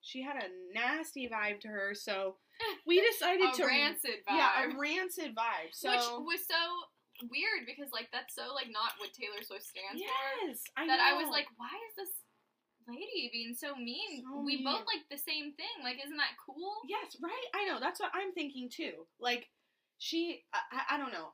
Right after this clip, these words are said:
Speaker 1: In my opinion, I just think she was a snarky little lady.
Speaker 2: Snarky.
Speaker 1: Yeah.
Speaker 2: Snarky is the best way to
Speaker 1: Yes.
Speaker 2: put it.
Speaker 1: And you know what? I'm, you know, I'll let her be, but if you ever hear this, miss,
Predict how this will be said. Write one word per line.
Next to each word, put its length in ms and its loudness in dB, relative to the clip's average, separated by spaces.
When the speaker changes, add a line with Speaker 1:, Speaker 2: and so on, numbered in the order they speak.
Speaker 1:
In 160 -2
my 140 2
opinion, 640 -2
I 100 -2
just 200 -8
think 180 -10
she 280 -8
was 220 -8
a 240 -10
snarky 760 -8
little 240 -6
lady. 400 -12
Speaker 2:
Snarky. 640 -8
Speaker 1:
Yeah. 120 -4
Speaker 2:
Snarky 360 2
is 60 -14
the 80 -16
best 220 -4
way 80 -10
to 60 -8
Speaker 1:
Yes. 120 -2
Speaker 2:
put 100 -6
it. 240 -10
Speaker 1:
And 440 0
you 120 -6
know 200 -2
what? 240 2
I'm, 480 -4
you 140 -6
know, 200 -2
I'll 200 6
let 160 4
her 120 -2
be, 320 -6
but 120 0
if 180 -6
you 180 -4
ever 220 -4
hear 320 -8
this, 260 -6
miss, 480 -6